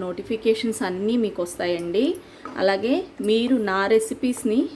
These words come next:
ఎక్కడి నుంచి చూస్తున్నారో నాకు కామెంట్ చేసేసేయండి, నేను చాలా హ్యాపీ ఫీల్ అవుతాను మీరు పలానా చోటు నుంచి చూస్తున్నారు అని చెప్పని. నేనైతే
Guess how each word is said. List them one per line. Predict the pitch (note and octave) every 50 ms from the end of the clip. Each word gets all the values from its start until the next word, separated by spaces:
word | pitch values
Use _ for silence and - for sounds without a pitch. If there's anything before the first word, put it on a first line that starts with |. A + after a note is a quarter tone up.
| - G3+ F#3+
ఎక్కడి | - - G#3+ G#3 G#3+
నుంచి | A3 G#3+ - - -
చూస్తున్నారో | G#3+ G#3+ - - G3 F#3+ F3+ F3 F3+ F#3 G#3+ A3+
నాకు | G#3+ G3+ - -
కామెంట్ | G3 F#3 F3+ F#3 G3 G#3 G#3 -
చేసేసేయండి, | - - - F3+ F3 - - F3+ F3 E3+ E3+ G3 A3 A3 G#3
నేను | G3 F#3+ - - -
చాలా | F#3+ F3 E3+ E3 F3+ F#3+ G#3 A3+ B3+ B3+
హ్యాపీ | G#3+ F#3+ - - G3+ G3+ -
ఫీల్ | G3+ F#3+ F3 F3 F3
అవుతాను | E3+ - E3+ E3 F3 F3+ F#3+ B3+ D4+ D4 - - - - - - - -
మీరు | F#3+ D#3+ - F#3+
పలానా | F#3 F#3+ F#3+ F#3 F#3 F#3 F#3 -
చోటు | G3 F#3 F#3 - - F#3+
నుంచి | F#3+ - G#3+ G3 -
చూస్తున్నారు | G3 F#3 - - - F#3 F3+ F3+ F3+ F3 F3 F#3 G3+ G#3+
అని | F#3+ F#3 -
చెప్పని. | F3 E3+ - - E3+ E3+ F3+ A3 C#4 C#4 - - - - - - - G3+
నేనైతే | G3+ G3 F#3+ F#3+ F#3 F#3 - A#3+